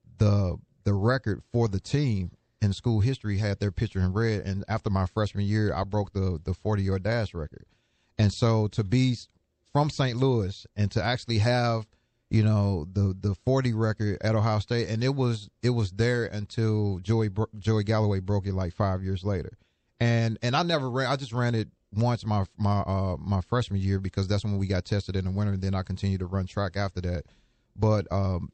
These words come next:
then Joey broke it, but it was a tremendous honor to be able to have that and just to say, you know, I was the fastest at, at Ohio State for a long time, at least while I was there.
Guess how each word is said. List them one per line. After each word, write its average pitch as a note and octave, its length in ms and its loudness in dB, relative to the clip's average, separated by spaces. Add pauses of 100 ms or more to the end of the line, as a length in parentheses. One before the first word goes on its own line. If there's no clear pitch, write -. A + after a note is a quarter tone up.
(120)
then A2+ 240 2
Joey A#2 320 2
broke G2+ 280 0
it, F#2+ 160 -2
but G#2 200 2
it A#2+ 100 2
was A#2 300 0
a G2+ 80 0
tremendous A2 560 -2
honor A2+ 240 0
to G2+ 120 -2
be G2+ 220 0
able G2+ 220 -2
to D2 80 -6
have G#2+ 340 -4
that F#2+ 240 -4
and F#2+ 140 0
just G2 240 -4
to F#2+ 80 -6
say, G2+ 240 2
you G2 160 0
know, G2+ 160 2
I G2+ 80 2
was G#2 160 0
the F#2 80 -6
fastest G2 400 -2
at, F#2 340 0
at F#2+ 80 2
Ohio F2+ 300 2
State F2 320 -2
for F2+ 160 -2
a - 20 0
long F#2 240 0
time, F#2+ 240 -2
at G2+ 80 0
least E3 180 2
while A#2+ 140 2
I D3+ 40 2
was A2 180 -2
there. E2 240 -8